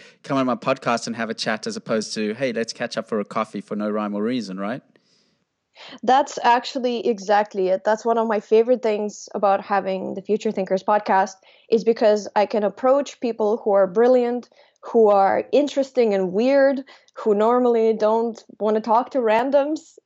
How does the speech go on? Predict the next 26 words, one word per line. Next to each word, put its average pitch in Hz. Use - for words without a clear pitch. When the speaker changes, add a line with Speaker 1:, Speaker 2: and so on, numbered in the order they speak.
Speaker 2:
And 208
I 202
can 226
just 208
say, 202
"Hey, 233
can 202
I 185
chat 196
with 226
you 233
on 208
my 220
podcast?" 247
And 185
a -
lot 190
of 196
the 196
time 202
they 185
say 185
yes, 180
which 196
is 190
awesome. -